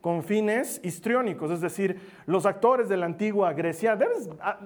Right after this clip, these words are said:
lo has debido ver algún momento o en, o en fotos o en alguna película, son esos que salen con una máscara y la máscara está feliz y luego se da la vuelta a la persona y cambian de máscara y ponen una cara de matarlos y luego cambian de máscara y es una cara de tristeza.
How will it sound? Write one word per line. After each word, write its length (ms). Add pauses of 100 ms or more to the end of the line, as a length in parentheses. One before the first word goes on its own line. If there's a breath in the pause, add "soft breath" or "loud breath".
(120)
lo 120
has 60
debido 240
ver 160
algún 260
momento 400
o 140
en, 240 (320 loud breath)
o 80
en 100
fotos 480
o 80
en 80
alguna 360
película, 580 (160 loud breath)
son 220
esos 180
que 80
salen 260
con 140
una 100
máscara 400
y 60
la 100
máscara 360
está 180
feliz 460 (360 loud breath)
y 120
luego 240
se 120
da 120
la 80
vuelta 320
a 20
la 100
persona 300
y 60
cambian 280
de 60
máscara 380
y 20
ponen 240
una 180 (280)
cara 240
de 100
matarlos 800
y 100
luego 260
cambian 300
de 60
máscara 480 (200 loud breath)
y 40
es 80
una 160
cara 200
de 100
tristeza. 680